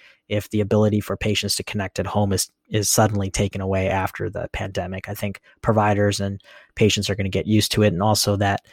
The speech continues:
it fits the trend. Medicare has been slowly deregulating telehealth, and Medicaid has already done that, and a lot of private, private insurers have done, done that al-, already before the pandemic. So I think that that is gonna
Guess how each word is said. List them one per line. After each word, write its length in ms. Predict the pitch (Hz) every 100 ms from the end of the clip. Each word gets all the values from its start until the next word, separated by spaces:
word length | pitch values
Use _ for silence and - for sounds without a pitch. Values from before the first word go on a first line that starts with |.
| - -
it 180 | - 107
fits 340 | - 139 - -
the 100 | 98
trend. 580 | - 113 107 101 95 -
Medicare 400 | 117 110 - 101
has 340 | 101 107 101
been 320 | 101 98 98 101 _ _ -
slowly 580 | - 117 113 110 104
deregulating 720 | 98 104 101 98 101 98 98 95
telehealth, 600 | 107 98 101 98 98 95
and 160 | 98 - _ _
Medicaid 420 | 101 98 - 104
has 140 | 104 104
already 280 | 101 98 95
done 220 | 98 98
that, 180 | 95 92
and 80 |
a 40 | 95
lot 200 | 98 98
of 60 |
private, 380 | - 104 101 101 _ _ - _ _
private 340 | - 107 101 -
insurers 360 | 104 - 101 98
have 140 | 95
done, 180 | 95 98 _
done 240 | - 104 95
that 180 | 95 92
al-, 240 | 98 98
already 500 | 101 98 98 95 95
before 400 | 85 107 - 110
the 60 | 104
pandemic. 500 | - 95 98 95 95
So 120 | -
I 40 | 113
think 240 | 120 101
that 260 | 110 107 -
that 320 | 120 120 117 104
is 120 | 101
gonna 340 | 104 101 92